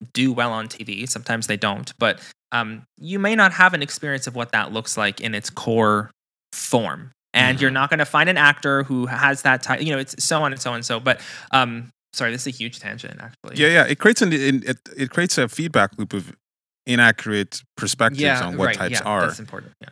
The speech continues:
Speaker 2: You know, like, if, if you have, like, for me, it was so important. It's like,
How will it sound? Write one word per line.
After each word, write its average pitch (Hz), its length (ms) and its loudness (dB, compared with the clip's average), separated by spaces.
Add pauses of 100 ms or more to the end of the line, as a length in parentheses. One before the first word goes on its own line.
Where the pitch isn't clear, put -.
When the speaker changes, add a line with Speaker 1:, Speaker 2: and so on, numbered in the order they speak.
(200)
Speaker 2:
You 117 80 -2
know, 92 160 -2
like, 95 260 -4
if, - 360 -6 (320)
if 110 260 -6
you 131 280 0
have, 117 420 2
like, 110 140 -2 (120)
for - 120 -8
me, 160 220 2
it 147 80 0
was 107 160 0
so 127 220 0
important. 117 400 -4
It's 92 100 -8
like, 90 240 -10